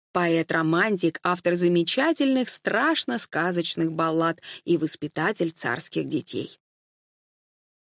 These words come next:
Крюков канал. Мы вышли на набережную Крюкова канала.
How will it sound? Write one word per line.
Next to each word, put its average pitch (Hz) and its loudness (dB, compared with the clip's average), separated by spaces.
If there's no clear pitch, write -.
Крюков 233 2
канал. 156 -2
Мы 190 4
вышли 285 4
на 233 4
набережную 175 2
Крюкова 165 0
канала. 147 -4